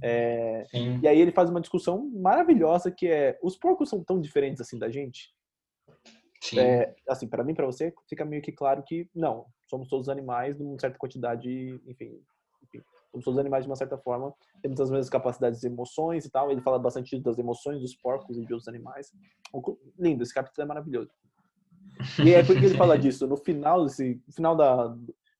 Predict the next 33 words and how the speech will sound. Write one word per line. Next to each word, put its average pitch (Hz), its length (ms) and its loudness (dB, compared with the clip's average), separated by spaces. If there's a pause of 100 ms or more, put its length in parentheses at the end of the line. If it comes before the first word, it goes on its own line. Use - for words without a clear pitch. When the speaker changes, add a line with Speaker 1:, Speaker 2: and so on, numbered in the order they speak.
(160)
Speaker 1:
ele 123 140 -4
fala 190 220 6
muito 165 220 0
desse, 139 220 0
dessa 123 240 0
ideia 123 220 2
de 120 420 -6 (260)
nós 123 140 -6
estamos 131 260 -4
abusando 135 580 2
dos 120 160 -4
outros 127 220 0
animais, 127 720 -4 (460)
porque 147 540 2
em 151 80 -2
algum 156 180 0
momento 160 800 0
a 135 80 6
tecnologia 143 1000 2
ou 131 500 0
o 127 140 -6
ser 185 420 2
avançado 143 540 0
que 123 100 -6
vier 120 180 0
depois 123 320 -2
da 127 80 -2
gente 127 320 -6
vai 135 120 2
abusar 131 280 0
da 139 120 4
gente. 123 480 -10
Então, 120 260 -6